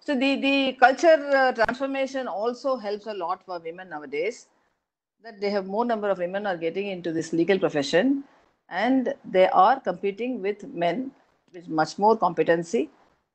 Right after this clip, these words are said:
And, uh, I would never say that women are not doing very well or we are not given our,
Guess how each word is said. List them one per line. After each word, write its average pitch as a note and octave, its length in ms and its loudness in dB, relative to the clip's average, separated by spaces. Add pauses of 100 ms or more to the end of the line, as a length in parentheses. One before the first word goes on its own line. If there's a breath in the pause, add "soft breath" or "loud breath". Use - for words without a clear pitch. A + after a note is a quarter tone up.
(500)
And, A#3+ 260 -14 (240)
uh, G#3 540 6 (120)
I B3+ 220 6
would C4+ 180 0
never B3+ 200 4 (100)
say B3 180 -2
that A3+ 240 -6
women G3+ 280 -10
are G#3 120 -8
not F#3 240 -10
doing F3+ 280 -12
very F3 220 -8
well F3 240 -8
or E3+ 220 -6
we D#3 80 -10
are D#3 80 -12
not F3+ 260 -10
given E3+ 380 -10
our, E3 280 -8